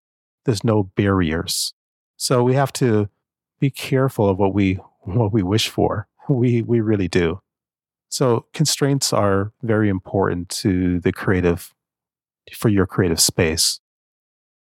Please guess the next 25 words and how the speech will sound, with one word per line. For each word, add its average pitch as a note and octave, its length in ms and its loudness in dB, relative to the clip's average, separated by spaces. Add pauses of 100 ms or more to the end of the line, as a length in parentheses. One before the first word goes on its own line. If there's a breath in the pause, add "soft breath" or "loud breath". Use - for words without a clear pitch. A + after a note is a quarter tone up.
(160)
And C3+ 120 0
also C3 320 0
back A#2+ 240 -2
to A2 420 0
my G2+ 380 0
other G2 300 0
point F2 460 -4
about F2 440 0 (200)
focus - 640 -2
as F2+ 140 -4
well. F2 420 0 (1160)
So A#2 180 0
remember A2 560 2
that G#2+ 240 0 (160)
your B2 300 2
audience B2 460 0
expects - 560 -4
things G#2+ 380 0
of G#2+ 180 0
you A2 240 2
and G#2 440 0
you A2 140 2
need G2+ 200 0
to - 100 -2
deliver. E2+ 540 -2